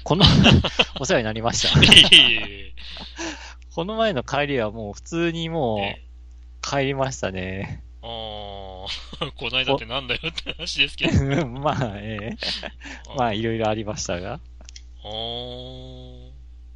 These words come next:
Speaker 2: あー、いや、うん、これはどうなの？<laughs> あー。ピーエスオーツーのコラボのボクサーパンツはちょっ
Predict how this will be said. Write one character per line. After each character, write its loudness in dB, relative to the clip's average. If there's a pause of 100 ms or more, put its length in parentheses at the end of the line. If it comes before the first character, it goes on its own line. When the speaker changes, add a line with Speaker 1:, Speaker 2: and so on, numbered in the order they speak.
(1000)
Speaker 2:
あ -16 (180)
ー、 -16
い -14
や、 -16
う -18 (360)
ん、 -16
こ -4
れ -6
は -6 (140)
ど 0
う 2 (280)
な -2
の？ 0 (2500)
<laughs> -
あ -12
ー。 -18 (540)
ピ -14
ー -6
エ -4
ス -10
オ -8
ー -10
ツ -4
ー -4
の -6
コ -8
ラ 0
ボ -6
の -12
ボ -12
ク -16
サ -12
ー -8
パ -10
ン -14
ツ -16
は -8
ち -12
ょ -14
っ -18